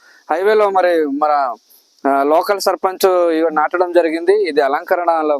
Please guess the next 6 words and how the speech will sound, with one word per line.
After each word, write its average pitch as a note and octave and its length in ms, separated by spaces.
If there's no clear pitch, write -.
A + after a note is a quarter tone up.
కోసం C#3+ 320
వాడతారు, C3+ 580
తర్వాత C#3+ 460
ఆయుర్వేద F#3+ 300
పరంగా F3 480
వాడతారు. C#3+ 680